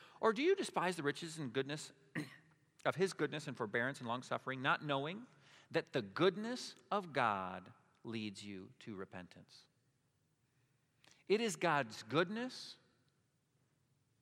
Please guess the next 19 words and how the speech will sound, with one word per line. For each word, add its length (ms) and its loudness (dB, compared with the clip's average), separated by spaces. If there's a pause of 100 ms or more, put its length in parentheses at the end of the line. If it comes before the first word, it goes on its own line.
(360)
not 240 6
a, 80 2 (400)
a 80 6
lunchbox 680 4
to 100 -8
the 120 -2
head, 300 -6 (2000)
that 160 0 (120)
wins 680 -4 (340)
people 400 -2
and 240 -4
leads 280 0
people 500 -8 (520)
to 120 -8
repentance. 720 -8 (2000)
People 380 0
want 320 0
to 100 -2
know 500 0